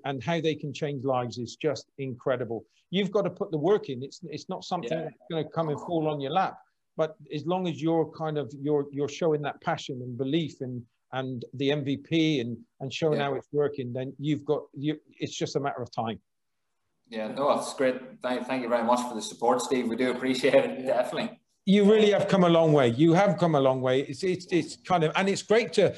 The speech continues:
Speaker 1: I'm gonna, and, and everybody, they're from Northern Ireland, right? You're both from
Speaker 2: Yeah.
Speaker 1: Northern Ireland?
Speaker 2: Yeah.
Speaker 3: Up the north, yeah.
Speaker 2: Yeah, that's right.
Speaker 1: Whereabouts,
Speaker 2: Downpatrick.
Speaker 1: can I ask?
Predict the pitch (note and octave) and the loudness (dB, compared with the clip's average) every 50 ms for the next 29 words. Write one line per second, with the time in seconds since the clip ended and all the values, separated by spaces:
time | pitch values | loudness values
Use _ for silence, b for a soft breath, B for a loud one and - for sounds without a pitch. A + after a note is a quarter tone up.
0 | B B B B F#3 G3 F#3+ G#3 G#3+ G3+ F#3 G3 - - F#3 F#3 F3+ F3+ - F3 | B B B B 4 4 6 6 6 4 4 2 2 0 2 2 0 0 -2 -2
1 | E3+ E3+ D3+ b b b b b - G3 G3+ A#3 A3 F3 G3+ E3 C#3+ C#3 C#3 - | 0 -2 -4 b b b b b 0 2 2 2 2 2 2 2 2 0 -4 2
2 | F3 F3 F#3 F3+ - G3 F3+ F3 E3 E3 F#3 G#3 G#3+ G3 E3 D#3 C#3 C3 A#2+ A#2+ | 2 2 2 2 0 -2 0 0 2 4 4 4 4 4 2 0 0 0 0 0
3 | A#2+ A2+ A2+ G#2+ A2 B2 C#3+ F3 - D#3 D#3+ D3+ F#3+ G3+ F#3+ G3 - G3+ F#3+ F3+ | 0 -2 -6 -2 2 2 2 2 2 -2 -2 0 0 0 0 -2 -2 -2 0 2
4 | G3 G3+ G3+ G3 F#3+ G3+ G3 G3 F#3+ G3 G#3 A3 A3 G#3+ - _ _ _ _ _ | 2 2 0 0 -2 -4 -2 -2 0 0 0 -2 -2 -4 -8 _ _ _ _ _
5 | - B2 D3+ E3+ E3 - D#3 D#3 - E3+ D#3+ D3 C#3 C#3 - - B2+ - - C3+ | 2 4 4 4 4 0 -2 -2 -2 -2 0 2 2 2 0 -4 -12 -12 -4 0
6 | C3 C3 - - - - - - B2 B2 - - B2 C3 B2+ - - - _ _ | 0 0 0 0 -4 -10 -12 -10 -10 -10 -4 -2 -2 -2 -2 -4 -12 -20 _ _
7 | _ E3 G3 A3 A#3 A3+ F#3+ - - G3 F3 - - - - G3 F#3 F3+ F3 F3+ | _ 2 4 6 6 6 8 8 8 8 6 2 -4 -6 -4 -2 0 0 0 0
8 | G3 A3 A#3+ A3+ - - | 0 -2 -2 -4 -10 -16